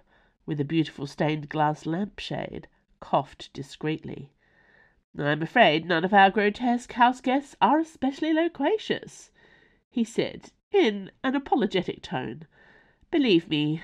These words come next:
I've tried to hold a conversation with them."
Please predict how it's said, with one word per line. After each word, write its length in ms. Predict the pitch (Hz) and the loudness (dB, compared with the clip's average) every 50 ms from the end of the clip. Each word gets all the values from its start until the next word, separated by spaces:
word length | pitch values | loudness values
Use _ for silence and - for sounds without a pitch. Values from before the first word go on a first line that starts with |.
| - | -6
I've 260 | 254 220 214 214 214 - | -2 0 0 0 0 -2
tried 460 | - 285 240 180 160 156 160 160 - | 2 4 6 8 8 6 4 2 -2
to 80 | 190 | -4
hold 300 | 196 190 175 165 170 170 | -2 -2 -2 -2 -2 -4
a 20 | 202 | -6
conversation 720 | - - 147 143 165 - - - - - - - - - - | -6 -6 -8 -6 -6 -8 -8 -8 -10 -10 -12 -16 -16 -14 -14
with 200 | - - - - | -14 -16 -16 -18
them." 240 | - - - 220 | -20 -18 -18 -20